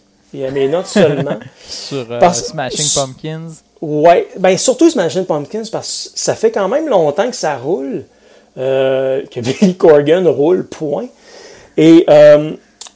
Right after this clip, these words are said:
Speaker 1: comment dire, il a un petit peu échappé, mettons, depuis vingt ans. Fait que
Speaker 2: Ah, aïe, aïe.
Speaker 1: on, on va essayer de se maintenir à l'époque Melancholy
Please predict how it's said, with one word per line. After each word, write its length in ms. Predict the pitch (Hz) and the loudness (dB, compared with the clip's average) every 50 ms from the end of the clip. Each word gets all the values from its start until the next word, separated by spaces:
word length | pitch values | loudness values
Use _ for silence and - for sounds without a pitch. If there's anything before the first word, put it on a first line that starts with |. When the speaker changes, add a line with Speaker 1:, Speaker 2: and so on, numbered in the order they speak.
| _ _ - | _ _ -4
Speaker 1:
comment 340 | - 247 311 302 214 143 | -4 -2 -2 -2 -2 -2
dire, 220 | 135 131 165 226 330 - | -2 -2 -2 -4 -2 0
il 160 | 175 156 202 | 4 6 6
a 40 | 262 | 6
un 40 | 269 | 4
petit 120 | - - | 2 0
peu 160 | - - 392 392 | 2 4 4 4
échappé, 640 | 320 - - 196 160 143 - - 202 233 233 214 - | 4 2 2 2 2 2 2 0 0 0 -2 -4 -6
mettons, 280 | 180 139 127 - 226 240 | -6 -6 -4 -4 -6 -6
depuis 260 | 190 135 - - 143 | -6 -8 -10 -12 -12
vingt 380 | 123 127 131 123 120 113 - - | -10 -10 -10 -10 -10 -12 -14 -16
ans. 120 | 127 - - _ _ _ - - - - - - - - _ _ | -18 -18 -18 _ _ _ -20 -20 -20 -20 -20 -20 -20 -20 _ _
Fait 360 | - - - - 170 165 165 | -16 -12 0 4 4 4 4
que 360 | 165 - 185 185 190 202 202 - - _ _ _ _ _ _ _ _ _ _ _ _ _ - | 4 4 4 4 6 4 2 0 -6 _ _ _ _ _ _ _ _ _ _ _ _ _ -12
Speaker 2:
Ah, 160 | 151 151 135 131 - - - | -10 -10 -10 -12 -14 -14 -14
aïe, 120 | 165 160 131 | -14 -14 -14
aïe. 40 | 98 - - - - | -16 -18 -18 -6 -2
Speaker 1:
on, 200 | - 180 180 - - - - _ _ - | 0 0 0 -2 -6 -16 -20 _ _ 0
on 180 | - 180 180 | 2 2 2
va 320 | 165 156 233 294 339 - - | 2 0 -2 0 2 2 0
essayer 440 | - - - 202 185 180 202 240 | 0 0 2 2 2 4 2 0
de 60 | 240 - | -4 -4
se 120 | - 170 | -4 -4
maintenir 540 | 151 135 143 143 143 135 - 175 190 202 - - | -2 -2 -2 -4 -4 -6 -6 -6 -6 -6 -6 -4
à 160 | 147 139 135 | -2 0 0
l'époque 680 | 143 151 170 175 175 - 208 208 208 220 214 - _ _ _ _ _ _ _ _ | 2 2 0 0 -2 -2 -4 -4 -4 -6 -8 -12 _ _ _ _ _ _ _ _
Melancholy 880 | 170 147 151 165 175 180 196 208 196 - - 175 156 156 156 170 170 | -6 -2 2 2 4 2 2 0 -2 -2 0 2 2 4 2 2 0